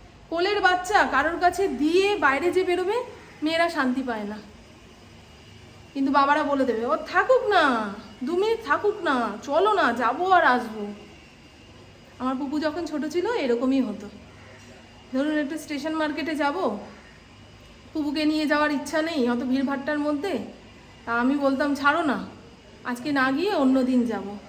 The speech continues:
কিন্তু বলতো, "না, না, না, না, চলো, চলো, দু মিনিটের জন্য ওকে মায়ের কাছে, দিদির কাছে রেখে দাও, আমরা চলে আসবো।"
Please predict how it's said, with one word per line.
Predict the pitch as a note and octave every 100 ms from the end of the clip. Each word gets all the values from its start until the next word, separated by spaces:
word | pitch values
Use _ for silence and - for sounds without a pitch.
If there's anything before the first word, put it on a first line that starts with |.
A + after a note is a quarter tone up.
| -
কিন্তু | D#4+ F#4
বলতো, | F#4+
"না, | G4+
না, | A#4+
না, | C5+ C#5 C#5
না, | B4+ F#4
চলো, | F#4 G#4 A#4
চলো, | A4+ C5 - - - -
দু | E4
মিনিটের | F4+ F4+ F4+ -
জন্য | F4 F4+
ওকে | E4+ F4 F4+ - - -
মায়ের | D4 D#4
কাছে, | D#4+ D#4+
দিদির | D4+ D4+ D#4
কাছে | D#4 D#4
রেখে | D4 C#4+
দাও, | C4+ A3 B4+ - - - - - - -
আমরা | C#4 C4+
চলে | C4+ B3 A3+
আসবো।" | G#3 F#3+ -